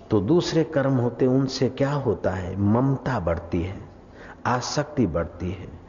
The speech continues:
कामनाएं बढ़ती है, वासनाएं बढ़ती है और पक्षपात होता है। और पक्षपात में बुद्धि मारी जाती है,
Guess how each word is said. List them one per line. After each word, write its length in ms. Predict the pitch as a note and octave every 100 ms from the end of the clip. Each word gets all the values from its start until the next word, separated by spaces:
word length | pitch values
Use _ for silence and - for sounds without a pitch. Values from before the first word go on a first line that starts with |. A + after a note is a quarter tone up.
| - - -
कामनाएं 580 | B2 C3 D3 D3+ C#3+ G2
बढ़ती 420 | F2 - - -
है, 200 | A2+ A2+ - - - -
वासनाएं 720 | G2+ A2+ B2+ - - D3+ C3
बढ़ती 380 | G2 F2+ - F#2
है 200 | E2 F2 - - -
और 280 | - B2 - B2+
पक्षपात 800 | C3 - D3 - C3 C3 - G2+
होता 240 | F2+ F#2+
है। 320 | F#2+ B2+ - - - - - - - - - - - - - -
और 240 | C#3+ - D#3
पक्षपात 600 | D#3 - D3 D3+ D3+ D#3+
में 160 | D3+
बुद्धि 320 | C#3 B2 A#2+
मारी 340 | C3+ G#2+ G#2 G2
जाती 340 | E2 D#2 -
है, 100 | E2+